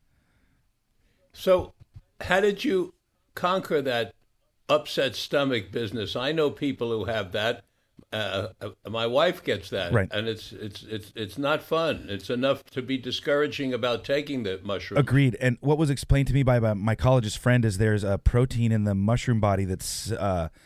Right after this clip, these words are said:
Speaker 2: similar to the protein that builds seashells. And,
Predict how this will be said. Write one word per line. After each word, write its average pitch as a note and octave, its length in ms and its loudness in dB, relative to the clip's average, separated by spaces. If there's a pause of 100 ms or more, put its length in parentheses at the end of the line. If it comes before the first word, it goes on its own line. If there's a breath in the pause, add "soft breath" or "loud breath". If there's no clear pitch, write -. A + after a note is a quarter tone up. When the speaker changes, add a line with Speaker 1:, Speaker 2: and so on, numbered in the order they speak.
(300 soft breath)
Speaker 2:
similar G#3 400 4
to D#3+ 60 6
the B2+ 80 4
protein C3+ 360 4
that A2 60 4
builds G2+ 260 2
seashells. - 640 -2 (720 loud breath)
And, A2+ 380 4